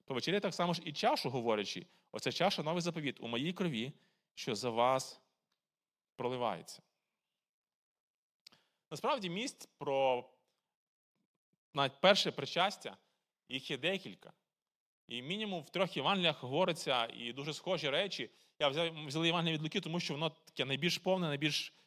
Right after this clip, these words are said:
обширне. І гарно показує, е... Це перше причастя, яке відбувалось. І це перше причастя, воно мало насправді дуже глибокий сенс. Насправді більше, ніж ми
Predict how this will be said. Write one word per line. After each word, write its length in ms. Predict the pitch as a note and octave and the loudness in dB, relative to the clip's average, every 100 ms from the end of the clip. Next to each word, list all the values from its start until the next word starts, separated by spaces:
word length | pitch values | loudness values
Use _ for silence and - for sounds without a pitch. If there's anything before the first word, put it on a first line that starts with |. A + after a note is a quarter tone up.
| _ _ | _ _
обширне. 540 | C3+ - G3+ E3+ A2+ - _ _ _ _ _ | -8 -2 2 2 2 -10 _ _ _ _ _
І 160 | - C3 | -8 -2
гарно 280 | D3+ F#3 E3+ | 0 0 -2
показує, 580 | D3+ F3 F#3 D3+ C3 A#2 | -4 4 4 4 -2 -4
е... 640 | G#2+ A2 A2 G#2+ G#2 G2+ _ _ _ _ _ - | -4 -8 -6 -6 -6 -8 _ _ _ _ _ -8
Це 120 | C#3 | 0
перше 280 | G3 G3+ E3 | 2 2 -2
причастя, 420 | C#3+ G3 G3 D3+ | -2 2 0 0
яке 160 | C#3+ | -4
відбувалось. 640 | D3 C3+ D3 E3 F2+ - - _ _ _ _ - | -6 -6 -6 -6 -6 -14 -20 _ _ _ _ -12
І 40 | |
це 120 | - | -6
перше 260 | - B3 G#3+ | 0 0 0
причастя, 440 | F3+ C4+ C#4+ - | -2 -2 -2 -2
воно 160 | D#3 D#3+ | -6 -2
мало 240 | G#3+ G#3+ | 0 2
насправді 500 | F3 - A3 F#3 D#3 - _ _ _ _ _ _ _ - - | 0 -4 -4 -2 -4 -6 _ _ _ _ _ _ _ -20 -14
дуже 180 | B2+ C#3 | -8 -6
глибокий 340 | C3+ C#3 C3 | -4 -4 -6
сенс. 460 | - B2 D#2 - _ _ _ _ _ _ - | -4 -4 -6 -20 _ _ _ _ _ _ -12
Насправді 380 | F3 A3 E3+ | -2 -2 -2
більше, 480 | C#3+ C#3+ C#4+ D4 F3 | -6 -4 -4 -2 -4
ніж 180 | D#3+ D3+ | -4 -6
ми 500 | E3 B3 G#3 D3+ C#3 | -4 -2 -2 -2 -6